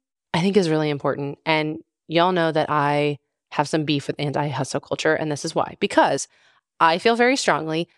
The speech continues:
that success comes from hard work and luck. And usually it's, it's the combination of those two things. Some people have more luck, some people work harder, <laughs> like,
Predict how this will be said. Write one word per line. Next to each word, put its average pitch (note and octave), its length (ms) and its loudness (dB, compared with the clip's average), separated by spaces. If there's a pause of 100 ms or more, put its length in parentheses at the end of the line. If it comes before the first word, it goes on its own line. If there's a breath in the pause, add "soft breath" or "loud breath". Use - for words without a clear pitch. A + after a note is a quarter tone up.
(180)
that - 120 -4
success - 840 0 (340)
comes F3 220 0
from E3 140 0
hard E3+ 380 -2
work D#3+ 400 -2 (720)
and A3 140 2
luck. - 420 0 (380)
And C#4+ 140 6
usually D#4+ 320 2
it's, - 200 -4 (140)
it's - 180 -4
the A#3 100 2
combination A3+ 840 2 (360)
of F3+ 140 2
those G#3 220 4
two G3 140 -2
things. D#3 560 -2
Some D3 220 2
people E3 200 2
have F#3+ 180 2
more G3+ 160 2
luck, A#3 360 0 (140)
some C#3+ 260 0
people G#3 240 2
work A#3+ 180 2
harder, D4+ 360 2 (120)
<laughs> - 100 -6
like, B3+ 340 2